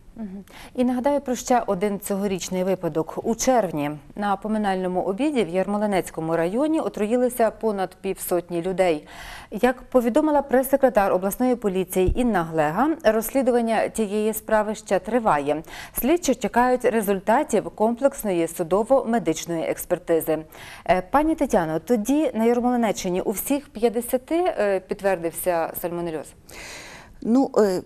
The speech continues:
Speaker 2: хотілося б сказати, що їх не було п'ятдесят, а було п'ятдесят два випадки зареєстровано. Е, це досить був важкий спалах, тому що були задіяні дуже багато, м, населених, е, пунктів. От, е,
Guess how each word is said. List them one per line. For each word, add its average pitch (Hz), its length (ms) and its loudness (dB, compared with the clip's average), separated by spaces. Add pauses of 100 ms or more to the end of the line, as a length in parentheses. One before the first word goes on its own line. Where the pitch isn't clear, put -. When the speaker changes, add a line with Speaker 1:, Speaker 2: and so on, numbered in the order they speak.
Speaker 2:
хотілося 220 580 -2
б - 60 -10
сказати, 202 380 -2
що - 140 2
їх 202 180 -4
не 190 80 -6
було 175 240 -4
п'ятдесят, 247 600 -4
а 190 60 -4
було 190 240 -6
п'ятдесят 185 400 -6
два 160 260 -6
випадки 165 580 -8
зареєстровано. 240 1000 -4 (760)
Е, 180 280 -4
це - 160 -6
досить 214 320 -2
був 190 200 -2
важкий 180 440 -4
спалах, 214 480 -4
тому 190 220 -8
що - 140 -6
були 180 240 -6
задіяні 175 680 -4 (100)
дуже 185 300 -6
багато, 170 560 -6
м, 165 1000 -6
населених, 170 720 -8
е, 165 240 -8
пунктів. 202 540 -6 (640)
От, 240 560 -4
е, - 200 0